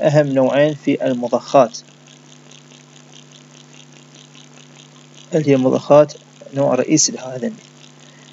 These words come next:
تنتقل ثلاثة أيونات صوديوم إلى خارج الخلية، وتدخل اثنين أيونات بوتاسيوم إلمن إلى داخل الخلية.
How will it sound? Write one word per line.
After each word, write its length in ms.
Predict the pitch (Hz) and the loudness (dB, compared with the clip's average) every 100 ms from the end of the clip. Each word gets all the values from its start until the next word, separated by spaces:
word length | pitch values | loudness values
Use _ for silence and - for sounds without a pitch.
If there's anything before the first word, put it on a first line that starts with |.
| - - - | -20 -10 2
تنتقل 640 | 247 254 - 156 - 151 196 - _ _ - - - | 2 2 2 2 4 2 0 -10 _ _ -20 -20 -2
ثلاثة 480 | 202 190 214 202 160 - - | 2 6 4 2 -4 -4 -2
أيونات 540 | 151 143 143 170 185 | 2 2 4 4 2
صوديوم 640 | - - 139 135 113 123 113 - - - - | 0 2 2 2 0 -4 -4 -10 -20 -10 2
إلى 320 | 170 151 147 | 4 6 4
خارج 800 | 143 - 156 160 156 143 135 143 | 0 -2 4 6 6 4 2 2
الخلية، 920 | 147 123 - - 117 117 113 127 175 196 - - - - - - - - - - | 0 -2 -8 -2 0 0 0 2 2 -2 -10 -20 -20 -20 -20 -20 -20 -20 -20 -6
وتدخل 880 | 131 135 139 208 208 - - 160 165 - - - - - - 143 | 2 4 6 4 2 -4 0 0 0 -6 -20 -20 -20 -20 -10 -8
اثنين 600 | 135 147 175 190 170 110 - - - - - - | -4 0 4 4 4 -4 -16 -20 -20 -20 -12 2
أيونات 560 | 143 143 139 160 165 - | 4 6 6 4 2 0
بوتاسيوم 880 | 139 131 143 139 - 127 131 175 196 - - - | 0 2 4 4 2 -4 -2 -2 -6 -12 -10 0
إلمن 340 | 165 170 180 180 - | 0 4 2 0 -2
إلى 240 | 131 120 | 2 2
داخل 300 | 117 156 202 | 2 0 0
الخلية. 400 | 196 - 110 110 | -10 -10 -8 -8